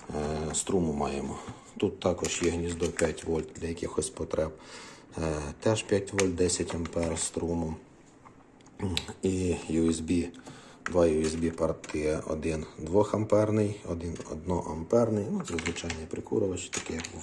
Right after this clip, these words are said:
в автомобілі встановлюється. Запускається він від дванадцяти вольт, на виході ми тут маємо п'ять. М.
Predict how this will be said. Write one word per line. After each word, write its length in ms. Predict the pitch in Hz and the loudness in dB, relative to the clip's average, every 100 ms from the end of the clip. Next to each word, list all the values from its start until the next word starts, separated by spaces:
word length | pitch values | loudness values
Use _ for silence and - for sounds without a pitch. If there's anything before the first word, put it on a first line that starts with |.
| - | -10
в 40 | 82 | -10
автомобілі 560 | 80 90 85 82 82 78 | -10 -8 -8 -4 -6 -6
встановлюється. 800 | - 82 82 85 80 80 - 87 - - - - - - - | -8 4 4 4 -2 -2 0 0 -2 -14 -8 4 4 4 -6
Запускається 800 | 78 - - - 82 73 - 73 | -4 -2 -4 2 4 4 0 -4
він 180 | 78 | -4
від 220 | 76 78 76 | -4 -6 -2
дванадцяти 520 | 78 76 73 - 104 | -2 -2 -8 -2 0
вольт, 480 | 107 139 131 131 - | 6 6 4 -2 -4
на 200 | 76 101 | 2 0
виході 300 | 104 87 76 | 2 -2 -2
ми 120 | 78 | -4
тут 240 | - - | -6 -4
маємо 380 | 80 78 80 76 - | -4 -4 -6 -8 -4
п'ять. 340 | - - - - - - - - - | -4 -4 -10 -16 -18 -20 -20 -14 -8
М. 100 | 87 | -4